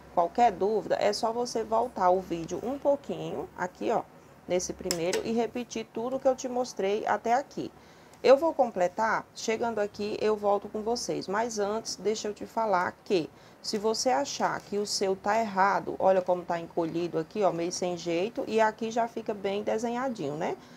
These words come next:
Mas mesmo ele ficando bem desenhado, depois você vai arrumar os pontinhos aqui, ó. Esses aqui, você gira, gira aqui também, pra eles, é, ficar bem espalhado aqui nas correntes, ó,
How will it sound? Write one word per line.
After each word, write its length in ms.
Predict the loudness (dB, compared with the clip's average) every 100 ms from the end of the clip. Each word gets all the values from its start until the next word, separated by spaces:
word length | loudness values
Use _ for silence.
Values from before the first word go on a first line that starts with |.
| -8
Mas 280 | 2 4 4
mesmo 380 | 2 4 4 2
ele 160 | -2 -4
ficando 420 | -8 -2 -2 -2
bem 240 | -4 -2
desenhado, 680 | 0 -2 -2 -4 -2 -4 -2
depois 720 | -2 -2 0 2 2 0 -6 -12 -20 -20 -6
você 220 | -4 -2 0
vai 140 | 0
arrumar 340 | 0 -2 0
os 140 | 0 0
pontinhos 540 | -4 -4 -6 -6 -4
aqui, 260 | -6 -6 -8
ó. 80 | -8 -14 -8
Esses 340 | -6 -6 -6
aqui, 420 | -6 -6 -4 -4 -4
você 300 | -2 -2 -4
gira, 440 | -6 -4 -4 -4 -10 -20 -20 -16 -10
gira 340 | -4 -2 -2
aqui 160 | -2 -4
também, 560 | -4 -2 -2 -2 -6 -10 -20 -12 0
pra 240 | 6 6
eles, 420 | 6 2 -2 -2 4
é, 200 | 4 4
ficar 340 | -4 -2 -2
bem 280 | 0 -4 -2
espalhado 840 | -4 -2 0 2 2 2 0 -2 -4
aqui 460 | -4 -4 -6 -6 -4
nas 300 | -4 -4 -2
correntes, 540 | -2 -2 -6 -8 -8
ó, 120 | -10